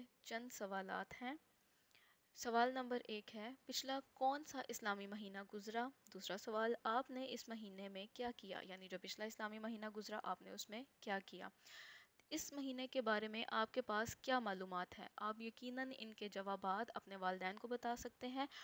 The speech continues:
और उनसे ही आप ये सवालात कर सकते हैं। आगे देखिए, हमारे आज के मकासद क्या हैं? सबक के आखिर में तुलबा इस काबिल हो सकेंगे कि मुश्किल अल्फाज के मायने जान सकें,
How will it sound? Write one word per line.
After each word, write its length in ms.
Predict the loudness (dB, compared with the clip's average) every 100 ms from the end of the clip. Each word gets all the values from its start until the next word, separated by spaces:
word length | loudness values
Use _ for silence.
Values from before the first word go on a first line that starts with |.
| -10 4
और 80 | 4 4
उनसे 280 | -2 0
ही 60 | 0 2
आप 200 | 2 2
ये 120 | 0 -2
सवालात 560 | 2 4 6 6 4 -6 -20 _
कर 120 | 6 6
सकते 340 | 6 -2 -8
हैं। 180 | -6 -8 -10 _ -20 2
आगे 240 | 2 4 4
देखिए, 460 | 4 4 0 0 0 -8 -20 -14 6
हमारे 280 | 8 10 6 6
आज 340 | 6 6 2 0
के 140 | 2 2 0
मकासद 460 | 2 4 4 0 -2
क्या 200 | -2 -2
हैं? 200 | -4 -6 -10
सबक 320 | -4 4 4 6
के 100 | 4
आखिर 280 | 4 2 -2
में 180 | -4 -2
तुलबा 380 | -2 2 0 0 -4
इस 120 | -2
काबिल 300 | 2 4 6
हो 140 | 4 2
सकेंगे 460 | 0 -4 -6 -4 -6
कि 180 | -4 -8 -10 -20 -2
मुश्किल 280 | 0 2 2
अल्फाज 360 | 2 2 0 0
के 120 | 0
मायने 320 | 2 2 0
जान 240 | 4 2 2
सकें, 320 | -4 -2